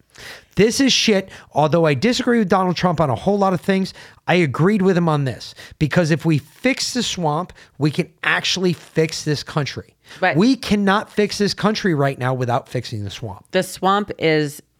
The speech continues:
Speaker 2: as much, if not more, all of the unelected people in D C as it is the elected
Speaker 1: Hence
Speaker 2: ones.
Speaker 1: the reason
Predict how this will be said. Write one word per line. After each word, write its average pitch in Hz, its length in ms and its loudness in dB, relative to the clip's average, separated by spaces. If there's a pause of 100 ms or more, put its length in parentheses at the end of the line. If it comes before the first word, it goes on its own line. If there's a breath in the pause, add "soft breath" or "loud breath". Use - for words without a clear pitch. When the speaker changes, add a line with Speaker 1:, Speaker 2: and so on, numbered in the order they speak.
(160)
Speaker 2:
as 160 280 0
much, 156 240 0
if 151 100 -6
not 151 220 0
more, 143 400 0
all 147 180 2
of 143 140 -4
the 147 180 -4 (140)
unelected 147 600 -2
people 131 340 -6
in 131 100 -4
D 127 140 -4
C 123 380 -8 (100)
as 123 180 0
it 120 80 -6
is 117 140 -6
the 120 100 -8
elected 110 380 -6
Speaker 1:
Hence 180 220 0
Speaker 2:
ones. 185 60 -8
Speaker 1:
the 233 120 4
reason 165 560 2